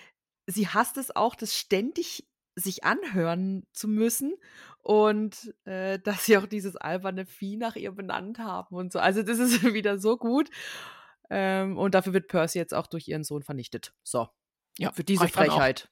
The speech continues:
Speaker 2: Ja,
Speaker 1: Ja.
Speaker 2: ja.
Speaker 1: Die Chimäre geht dann also auf Percy los. Der kann noch, grad noch so beiseite springen und landet neben dem Menschen. Äh, die versuchen, durch den Notausgang nach draußen zu kommen. Ähm, ja, Percy holt dann in dem Moment auch endlich Springfood,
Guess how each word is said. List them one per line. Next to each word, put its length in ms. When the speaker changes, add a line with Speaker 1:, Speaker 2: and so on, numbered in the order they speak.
Speaker 2:
Ja, 280
Speaker 1:
Ja. 100
Speaker 2:
ja. 180
Speaker 1:
Die 60
Chimäre 480
geht 160
dann 160
also 280
auf 220
Percy 300
los. 400
Der 120
kann 220
noch, 280
grad 300
noch 140
so 220
beiseite 500
springen 440
und 140
landet 320
neben 220
dem 140
Menschen. 380
Äh, 100
die 140
versuchen, 480
durch 220
den 180
Notausgang 560
nach 140
draußen 440
zu 100
kommen. 480
Ähm, 720
ja, 360
Percy 300
holt 220
dann 100
in 80
dem 140
Moment 320
auch 140
endlich 320
Springfood, 560